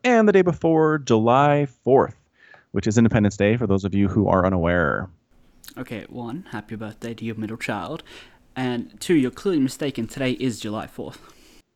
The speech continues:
Speaker 1: Ah, yes, of course. I forgot that the way we do this thing is we're on opposite sides of the globe, where Australia does have a time machine and can jump ahead of where we are pretty much daily if they want to. And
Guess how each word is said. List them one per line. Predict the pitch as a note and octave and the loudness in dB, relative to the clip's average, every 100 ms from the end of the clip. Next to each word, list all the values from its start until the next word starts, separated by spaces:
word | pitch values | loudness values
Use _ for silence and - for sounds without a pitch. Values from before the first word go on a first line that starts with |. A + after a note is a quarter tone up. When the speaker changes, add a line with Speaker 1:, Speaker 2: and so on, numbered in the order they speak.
| _ _ - | _ _ 2
Speaker 1:
Ah, | G3+ F3 A#2+ F#2+ | 6 6 4 -2
yes, | - D#3 C#3+ C#3 | -2 0 0 -4
of | - | 0
course. | F3 C#3 F#2+ - | 4 4 2 -6
I | |
forgot | A2+ C3+ D#3 B2+ - - - _ _ _ _ _ | -4 0 4 4 0 -14 -20 _ _ _ _ _
that | A#2 | -2
the | B2 | 4
way | E3 | 4
we | F#3 | 4
do | F3 | 2
this | F3+ D3 - | 4 2 2
thing | B2+ B2 | 0 2
is | A#2+ | 0
we're | B2 B2 | 2 2
on | B2 | 4
opposite | C#3+ F#3+ E3 | 2 2 0
sides | - F3 E3 | 2 2 2
of | |
the | E3+ | 0
globe, | E3 F3+ A#2+ G#2 G#2+ | 4 4 4 0 -6
where | B2 A#2+ | -2 -2
Australia | A#2 - E3+ G#3 G3 F#3 D#3+ | -4 -4 -2 0 4 4 2
does | A2+ G3+ F4+ | 2 2 2
have | D4 | -2
a | |
time | - C4 A3+ | 2 2 4
machine | B2 - F2 E2+ - _ _ _ - | 2 2 -2 -2 -10 _ _ _ -10
and | G#2+ | -2
can | A#2+ A2+ | 0 2
jump | C#3 D3+ | 2 4
ahead | E3 C#3+ C3 G#2 G#2+ - | 6 6 4 2 -8 -6
of | A2 | 0
where | A2 C3 | 4 4
we | B2 C3 | 6 4
are | A2 G2 | 4 4
pretty | G2 C#4+ | 0 -2
much | C#4+ B2+ F2+ | 2 2 0
daily | E2+ A2 F#2 E2 F2+ | 0 2 2 0 -4
if | A2+ - | -8 -6
they | E2+ | -2
want | F2+ E2+ | 0 -2
to. | - C#2+ F2 - _ _ _ _ _ _ _ _ _ | -4 -8 -8 -14 _ _ _ _ _ _ _ _ _
And | A2 | 0